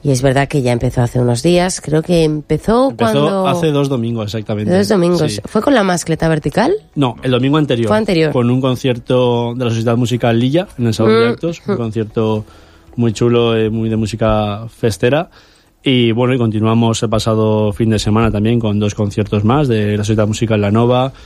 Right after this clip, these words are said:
Speaker 2: y de la Unión Musical de Benidorm en el Auditorio Nuevo del Centro Cultural.
Speaker 1: ¿Eso qué tal? Porque me
Speaker 2: Muy
Speaker 1: han
Speaker 2: bien.
Speaker 1: dicho que
Speaker 2: Una
Speaker 1: muy
Speaker 2: es-,
Speaker 1: bien.
Speaker 2: una experiencia superchula, el auditorio a tope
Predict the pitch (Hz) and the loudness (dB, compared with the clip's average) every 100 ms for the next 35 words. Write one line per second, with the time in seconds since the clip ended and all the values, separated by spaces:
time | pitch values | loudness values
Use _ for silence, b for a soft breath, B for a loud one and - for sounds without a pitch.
0 | B B 123 113 107 113 110 110 107 104 | B B -2 0 0 0 0 2 2 0
1 | 104 127 113 101 101 101 101 110 113 110 | 2 0 0 -4 -6 -6 -2 -2 0 0
2 | 104 B B - 127 120 113 107 113 113 | -2 B B -2 2 2 2 0 0 0
3 | 110 131 202 208 262 185 226 156 170 170 | 2 2 2 0 0 0 0 -4 -4 0
4 | 165 170 175 185 - 233 233 226 202 180 | 2 2 0 -2 -2 0 2 2 0 -2
5 | 160 - 165 180 170 226 170 113 107 113 | -4 -4 0 2 2 2 -2 -4 -6 -4
6 | 117 113 127 120 117 110 117 110 - 120 | -4 -2 0 0 0 -2 -2 -2 0 0
7 | 127 127 113 110 113 110 113 113 110 110 | 2 2 0 -2 -2 0 2 2 0 0
8 | 117 117 113 110 110 107 | -2 0 0 2 0 -2